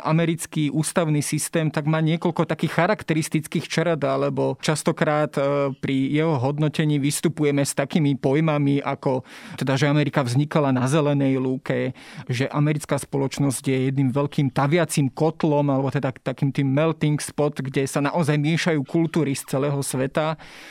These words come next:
Často sa rozpráva o takej tej protestantskej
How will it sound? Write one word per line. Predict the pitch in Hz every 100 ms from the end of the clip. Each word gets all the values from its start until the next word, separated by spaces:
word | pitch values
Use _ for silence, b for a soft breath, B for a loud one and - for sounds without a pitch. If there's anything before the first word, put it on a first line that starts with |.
| B -
Často | 170 - 170
sa | 165
rozpráva | 151 147 - 147 143 143 143 139
o | 139
takej | 131 127 - 139
tej | 139 123 147
protestantskej | 151 190 - 165 160 - 151